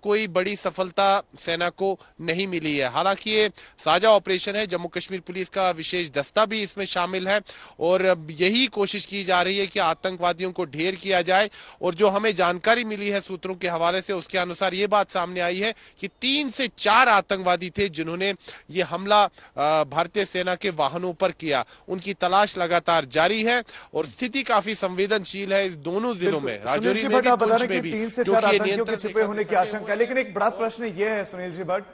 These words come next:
Speaker 2: वो ये कि ये हमला हुआ कैसे? अगर इनपुट था तो उस हिसाब से तो इस हमले को होना नहीं चाहिए था।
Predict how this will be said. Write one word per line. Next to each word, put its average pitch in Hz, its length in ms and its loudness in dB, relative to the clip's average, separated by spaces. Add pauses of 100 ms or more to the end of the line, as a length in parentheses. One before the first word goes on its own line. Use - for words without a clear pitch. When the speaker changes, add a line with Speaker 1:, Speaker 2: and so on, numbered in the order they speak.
(340)
Speaker 2:
वो 202 100 4
ये 240 180 2
कि 262 120 -6
ये 254 160 0
हमला 226 300 0
हुआ 208 320 4
कैसे? 185 300 -4
अगर 196 220 2
इनपुट 226 440 -4
था - 440 -2 (480)
तो 185 60 -2
उस 214 300 2
हिसाब 220 280 4
से 208 120 -4
तो 233 200 6
इस - 340 -4 (280)
हमले 202 220 0
को 226 140 0
होना 202 260 0
नहीं 220 220 -2
चाहिए 202 340 0
था। 196 300 -4